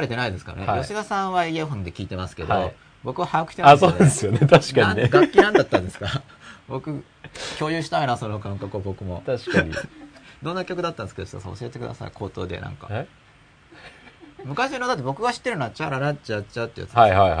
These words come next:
Speaker 2: はい。確かにそうですよね。
Speaker 1: 今日はどんなんだったんですか？あ、覚えてない。
Speaker 2: ケニーGっぽい感じ。
Speaker 1: <laughs> 覚えてないです。とりあえずパッと入れたんです。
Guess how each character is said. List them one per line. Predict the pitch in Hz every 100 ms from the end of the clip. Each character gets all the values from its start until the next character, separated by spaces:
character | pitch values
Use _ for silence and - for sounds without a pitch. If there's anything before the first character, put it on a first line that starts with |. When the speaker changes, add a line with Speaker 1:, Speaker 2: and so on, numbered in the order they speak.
| 85
Speaker 2:
は | 78 78 69
い。 | - - - _ -
確 | 180 175
か |
に | 87
そ | 101
う |
で | 82
す |
よ | 60
ね。 | 104
Speaker 1:
今 | 196
日 |
は | 117
ど | 120
ん |
な | 101
ん |
だ | 80
っ |
た | -
ん |
で | 92
す | -
か？ | - - - _ _ _ _ _ _ _ _ _ _
あ、 | -
覚 | 117 190
え |
て | -
な | 87
い。 |
Speaker 2:
ケ | 127
ニ | 139
ー |
G | 127 123
っ |
ぽ | - 98
い |
感 | -
じ。 | -
Speaker 1:
<laughs> | - - - - -
覚 | 127 208
え |
て | -
な | 92
い |
で | 82
す。 | - 254 311 370 294 294 -
と | 147
り |
あ |
え | 160
ず |
パ | 151 151
ッ |
と | - 85
入 |
れ | 82
た | 80
ん |
で |
す。 | -